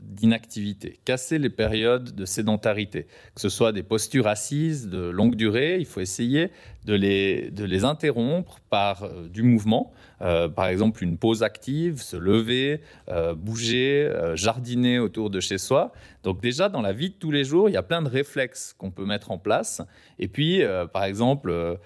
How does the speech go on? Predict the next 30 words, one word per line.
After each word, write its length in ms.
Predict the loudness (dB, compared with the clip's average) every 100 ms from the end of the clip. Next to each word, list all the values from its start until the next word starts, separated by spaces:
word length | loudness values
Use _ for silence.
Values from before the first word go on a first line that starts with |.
| -20 -12
euh, 340 | -4 -2 0 0
au 120 | 2
lieu 140 | 2
de 60 | 0
prendre 480 | -2 0 0 0 0
sa 140 | 2
voiture 440 | 2 0 2 0 0
pour 140 | -8
se 60 | -4
déplacer 400 | -2 -2 -2 -2
sur 120 | -2
une 120 | -2
courte 180 | -4 -6
distance, 480 | -8 0 2 2 -2
on 40 |
va 120 | -2
déjà 240 | 0 0 0
y 80 |
aller 100 | 0
en 100 | 0
marchant. 400 | 2 2 0 -6 -12 _ -20 -2
La 100 | 4
marche, 260 | 4 2
c'est 160 | -4 -10
la 80 | -12
première 500 | 0 0 2 0 2
des 100 | 0
choses 340 | 2 2 2
à 60 | 0
faire. 400 | 0 -4 -4